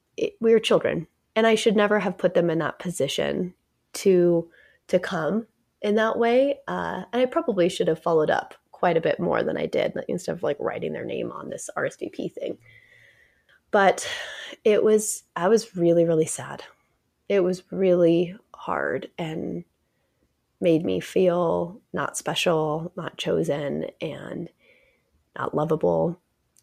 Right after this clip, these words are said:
And that was a theme that really stuck with me for almost a decade.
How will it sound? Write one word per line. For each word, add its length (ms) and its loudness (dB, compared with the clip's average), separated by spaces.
And 160 0
that 200 2
was 180 4
a 60 6
theme 420 2
that 240 -2
really 460 4
stuck 340 -8
with 180 -4
me 300 2
for 560 -2
almost 360 -4
a 60 -4
decade. 500 -12